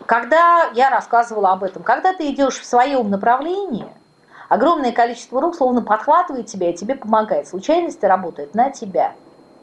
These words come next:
Если ты живешь не в своем направлении, то все, что ты встречаешь, это пинки и затрещины. Понимаешь, да?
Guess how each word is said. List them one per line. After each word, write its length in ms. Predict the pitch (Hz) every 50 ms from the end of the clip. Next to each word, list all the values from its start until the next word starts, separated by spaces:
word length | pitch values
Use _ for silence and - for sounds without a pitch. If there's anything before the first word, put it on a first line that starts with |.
| - - - - - - - - - - - - 196 202 196 190 - - - - -
Если 320 | - 240 349 381 - 349 302
ты 140 | 285 277 269
живешь 400 | 269 294 269 269 226 220 - -
не 220 | 311 349 392 415
в 40 | 392
своем 340 | 403 294 254 233 208 196 202
направлении, 840 | 196 190 202 190 190 196 196 180 151 131 110 - - - - 76 - _ _ - - - _ _
то 140 | 285 294
все, 220 | 277 - 359 349 320
что 180 | - - 277
ты 120 | 269 269 262
встречаешь, 500 | 262 - 277 277 277 - 392 415 - 294
это 160 | 254 269 196
пинки 280 | - 220 226 220 226 277
и 20 | 277
затрещины. 720 | - 240 220 - 196 160 127 - - - 123 - - - _ _ _ _ _ _ _ _ _ _ _ _ _ _ _ _ _ _ _ _ _ _ _ _ _ _ _ _ _ _ _ _ _ _ _ _ _ _ _ _ _ _ _
Понимаешь, 300 | - 269 392 453 403 277
да? 240 | 196 233 285 320 320